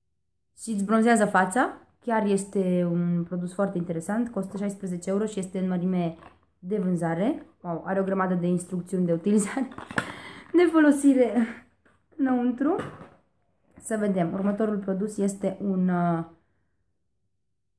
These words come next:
Laser F X Perfect Serum, care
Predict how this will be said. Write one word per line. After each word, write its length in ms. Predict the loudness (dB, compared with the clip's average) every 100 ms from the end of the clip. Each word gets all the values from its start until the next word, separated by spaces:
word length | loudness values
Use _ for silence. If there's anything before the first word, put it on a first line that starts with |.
| _ _ _ _ _
Laser 800 | -14 -10 -6 -2 -2 -2 -4 -4
F 260 | -2 -4 -4
X 100 | -8
Perfect 480 | -12 -8 -8 -8
Serum, 540 | -6 -4 -2 0 0 -2 -14 _ _ _ _ _ _ _ -20 -20 -20 _ _ _ _ _ _ -20 -20 _
care 640 | -12 -6 -2 0 0 -4